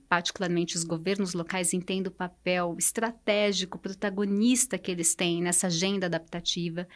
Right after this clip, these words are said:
que as pessoas também cobrem dos governantes que essa agenda de adaptação, ela seja implementada, que a informação que nós estamos produzindo enquanto pesquisadores, cientistas nessa área,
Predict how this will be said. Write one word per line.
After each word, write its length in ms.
que 80
as 120
pessoas 640
também 300
cobrem 600
dos 160
governantes 1000
que 260
essa 340
agenda 540
de 100
adaptação, 600
ela 160
seja 560
implementada, 1000
que 80
a 60
informação 720
que 360
nós 300
estamos 340
produzindo 600
enquanto 320
pesquisadores, 840
cientistas 640
nessa 340
área, 400